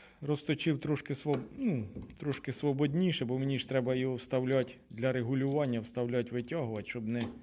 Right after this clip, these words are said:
не стукати ніде нічого. Тут буде ще ж, ще один підшипничок. Так, вставляється. Ну і, в принципі,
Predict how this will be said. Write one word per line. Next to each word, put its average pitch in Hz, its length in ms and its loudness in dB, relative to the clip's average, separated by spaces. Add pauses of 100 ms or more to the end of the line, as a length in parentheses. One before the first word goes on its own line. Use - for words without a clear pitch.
(520)
не 135 220 0
стукати - 540 -2 (800)
ніде 131 280 -2
нічого. 123 440 -2
Тут 131 180 -4
буде 127 300 0
ще 127 200 -2
ж, - 180 -8 (140)
ще 131 220 -4
один 123 260 0
підшипничок. 120 720 -4
Так, 101 420 -6 (420)
вставляється. 143 800 -2
Ну 349 260 -6
і, 254 80 -4
в 151 100 -10
принципі, 160 580 -2